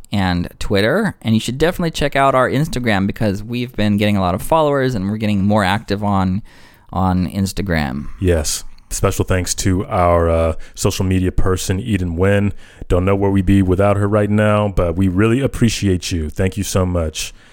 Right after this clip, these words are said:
Speaker 1: I wanna uplift Reverend Doctor Fatima Saleh's class again.
Speaker 2: Oh, yes.
Speaker 1: So I heard that the spots are filling up. So if you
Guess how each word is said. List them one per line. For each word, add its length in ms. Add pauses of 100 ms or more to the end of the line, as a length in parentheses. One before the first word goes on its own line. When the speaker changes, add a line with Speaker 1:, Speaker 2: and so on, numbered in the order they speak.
(280)
Speaker 1:
I 80
wanna 180
uplift 720
Reverend 340
Doctor 320
Fatima 440
Saleh's 480
class 420
again. 500
Speaker 2:
Oh, 140
yes. 300
Speaker 1:
So 240
I 140
heard 520
that 320
the 80
spots 500
are 100
filling 420
up. 240
So 160
if 120
you 300